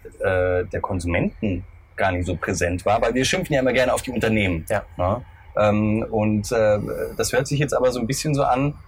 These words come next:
Speaker 1: als wäre das vielleicht schon auch so, dass, äh, auf Konsumentenseite einfach zu wenig Affinität da war und zu wenig Dringlichkeit,
Speaker 2: Mhm.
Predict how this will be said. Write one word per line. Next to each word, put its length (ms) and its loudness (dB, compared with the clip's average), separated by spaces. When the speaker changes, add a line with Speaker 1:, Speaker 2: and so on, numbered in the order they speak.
Speaker 1:
als 280 -2
wäre 240 0
das 180 0
vielleicht 360 -2
schon 380 0
auch 220 2
so, 220 -2
dass, 300 -4
äh, 500 -10
auf 160 -4
Konsumentenseite 960 0
einfach 220 -2
zu 140 -8
wenig 280 -4
Affinität 480 -4
da 100 2
war 160 2
und 160 -2
zu 100 -8
wenig 320 -4
Dringlichkeit, 920 0
Speaker 2:
Mhm. 280 -4